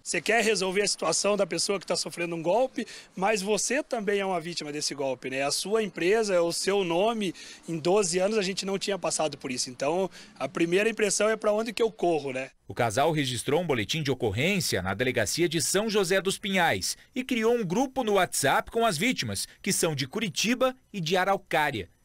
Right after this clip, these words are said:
Speaker 2: Cada uma teve um prejuízo entre mil e dois mil reais.
Speaker 1: Conosco mesmo já foram dez pessoas que se atinaram de procurar no Google. A gente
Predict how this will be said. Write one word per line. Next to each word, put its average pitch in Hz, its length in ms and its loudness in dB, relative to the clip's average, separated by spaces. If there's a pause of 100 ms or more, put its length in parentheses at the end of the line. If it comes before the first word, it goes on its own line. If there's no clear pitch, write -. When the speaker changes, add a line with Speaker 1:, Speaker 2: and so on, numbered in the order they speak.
(160)
Speaker 2:
Cada 220 300 2
uma 202 260 2
teve 160 300 2
um 131 80 -4
prejuízo 123 640 -2
entre 165 280 -2
mil 196 400 0 (180)
e 190 100 -2
dois 139 480 0
mil 110 180 -4
reais. 107 640 -4 (400)
Speaker 1:
Conosco 220 520 0
mesmo 240 240 0
já 247 80 2
foram 233 280 0
dez 226 240 2
pessoas 254 480 0 (380)
que 214 100 -2
se - 200 0
atinaram 208 720 0
de 160 160 -4
procurar 175 480 0 (100)
no 226 100 0
Google. 214 300 2
A 233 60 2
gente 202 280 -2